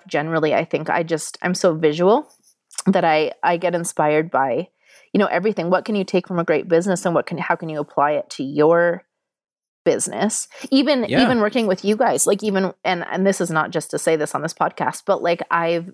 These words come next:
Speaker 1: I've been in business for so long and we've done so many website builds and we've done whatever. And it's like, I've never had an experience like I've had with, with P B J. Like, it's been so smooth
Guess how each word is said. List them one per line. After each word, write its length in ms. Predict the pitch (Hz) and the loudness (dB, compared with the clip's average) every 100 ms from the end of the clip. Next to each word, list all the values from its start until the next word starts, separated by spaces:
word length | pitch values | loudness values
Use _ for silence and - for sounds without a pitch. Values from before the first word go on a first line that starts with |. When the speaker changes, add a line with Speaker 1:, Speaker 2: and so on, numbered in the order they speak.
| - | -2
Speaker 1:
I've 200 | 175 170 | -2 0
been 120 | 175 | -2
in 100 | 170 | 0
business 340 | 165 170 170 | 0 0 -4
for 160 | - 170 | -2 -2
so 460 | - - 190 165 147 | -2 -4 0 2 2
long 520 | 151 185 165 160 190 _ _ _ - | 2 2 2 -2 -6 _ _ _ -4
and 120 | 180 | -2
we've 120 | 170 | 0
done 180 | 175 165 | 0 0
so 240 | - 175 | 0 0
many 220 | 185 175 | 2 2
website 480 | 170 170 175 170 156 | 4 2 0 -4 0
builds 260 | 165 147 165 | 0 0 0
and 40 | 156 | -4
we've 100 | 156 | -4
done 220 | 156 156 | -4 -2
whatever. 340 | 156 180 170 | -2 0 -2
And 120 | - 165 | -2 -4
it's 180 | - 175 | -4 -2
like, 280 | 156 - _ - _ - | -2 -4 _ -20 _ 0
I've 180 | 180 196 | 2 2
never 240 | 170 160 | 0 -2
had 200 | 170 156 | 0 -2
an 100 | 151 | -4
experience 580 | 147 - - 156 214 202 | -8 -6 2 2 2 0
like 160 | 160 160 | 0 0
I've 120 | 160 | -4
had 200 | - 143 | -4 -4
with, 220 | 143 - - | -4 -6 -4
with 260 | 170 156 - | -2 -2 -4
P 100 | 175 | -6
B 120 | 156 | -6
J. 220 | - 139 | -2 0
Like, 180 | 131 160 | 0 -2
it's 140 | 170 | -2
been 160 | 190 170 | 0 0
so 220 | - 175 | 2 0
smooth 640 | 170 - 170 147 160 285 | 0 -6 -2 4 4 4